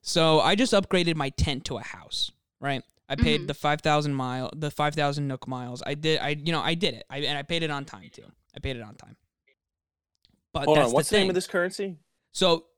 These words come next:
Speaker 1: okay, you can have Nook miles, which are redeemable through, uh, you get them by completing tasks on the island, or you get bells, which you get from selling things. Now, bells is the main currency, but Nook miles is kinda the, uh,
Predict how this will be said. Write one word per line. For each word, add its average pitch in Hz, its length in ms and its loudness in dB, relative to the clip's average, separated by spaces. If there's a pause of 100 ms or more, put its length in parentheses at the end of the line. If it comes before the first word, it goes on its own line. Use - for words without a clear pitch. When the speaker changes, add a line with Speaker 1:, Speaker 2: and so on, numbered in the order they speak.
(100)
Speaker 1:
okay, 160 220 -2 (200)
you 170 100 -4
can 185 140 0
have 165 180 2
Nook 165 280 -2
miles, 220 460 2 (160)
which 151 240 -2
are 147 140 4
redeemable 151 680 -2
through, 143 460 -4
uh, 117 320 -4 (300)
you 156 80 -10
get 151 240 -2
them 143 160 -2
by 131 120 -2
completing 131 440 -6
tasks 135 420 -4
on 131 120 -4
the 120 100 -8
island, 151 440 -2 (160)
or 147 120 -4
you 139 160 0
get 123 320 -6
bells, 123 400 -6
which - 280 -12
you 123 80 -10
get 120 260 -8 (140)
from 110 240 -8
selling 117 360 -4
things. - 260 -14
Now, 131 80 -4
bells 190 300 0
is 160 100 -4
the 143 80 -6
main 135 260 -6
currency, 165 540 -2
but 127 240 -8 (220)
Nook 175 240 -4
miles 143 400 -2
is 117 100 -8
kinda 120 400 -8
the, 104 400 -14
uh, 87 180 -16